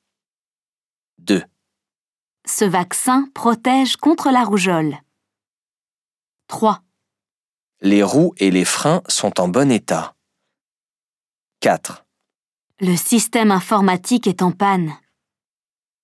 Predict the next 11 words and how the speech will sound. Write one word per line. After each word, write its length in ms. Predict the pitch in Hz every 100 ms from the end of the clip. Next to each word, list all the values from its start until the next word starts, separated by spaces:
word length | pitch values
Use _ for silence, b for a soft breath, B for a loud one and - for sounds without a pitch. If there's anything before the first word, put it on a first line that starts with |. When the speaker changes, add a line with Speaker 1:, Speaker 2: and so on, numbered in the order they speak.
| _ _ _ _
Speaker 2:
Cinq. 580 | - 226 208 185 - _ _ _ _ _ _ _ _ -
Speaker 1:
Le 160 | 98
marché 600 | 113 135 - - 208 226 139
a 100 | 123
lieu 260 | 135 180
tous 260 | 180 - 247
les 100 | 226
mardis. 520 | 202 170 160 - - _ _ _ _ _ _ _ _ _ _ _ _ _ _ _ _ _
Six. 520 | - - 90 - - _ _ _ _ _ _ _ _ _ -
Speaker 2:
La 160 | 175
police 560 | - 196 196 190 202